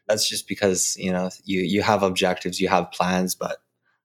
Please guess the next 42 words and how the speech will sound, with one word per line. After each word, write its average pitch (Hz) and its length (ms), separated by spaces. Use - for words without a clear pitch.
I 98 80
hold 98 300
them 95 160
very 95 240
loosely 92 480
because 90 360
I, 90 240
I 101 60
like 101 200
to - 100
let 98 200
things 95 240
kinda 90 220
go 92 220
where 95 140
they 92 140
need 92 180
to 90 40
go. 98 300
So - 340
in 123 140
reality, 107 580
I 101 140
wasn't 98 340
quite - 300
to 98 100
the 95 60
point 90 320
this 92 260
year 92 180
where 92 160
I 90 120
wanted 92 380
to 98 60
be 95 440
in 98 200
relation 92 520
to 92 80
building 92 340
out 92 140
the 98 60
nonprofit, 104 680